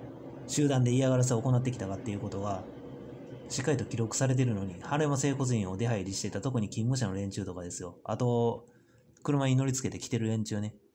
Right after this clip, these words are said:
交代で。で、その中にスポーツ関係者、元日本代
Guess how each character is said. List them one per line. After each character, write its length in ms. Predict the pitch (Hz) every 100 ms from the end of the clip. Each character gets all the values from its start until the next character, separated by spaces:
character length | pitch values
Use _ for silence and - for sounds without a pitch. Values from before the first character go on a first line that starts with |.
| _ _ _ _ _ _ _ _
交 220 | - 110
代 180 | 107 98
で。 220 | 95 - _
で、 140 | 131 127
そ 120 | 185
の 80 | 175
中 160 | 139
に 60 | 139
ス 120 | -
ポ 100 | 156
ー 40 | 143
ツ 80 |
関 160 | 160 156
係 140 | 151
者、 260 | 110 90 - _ _ _ _ -
元 400 | 139 123 95 -
日 120 | 139
本 180 | 127
代 120 | 107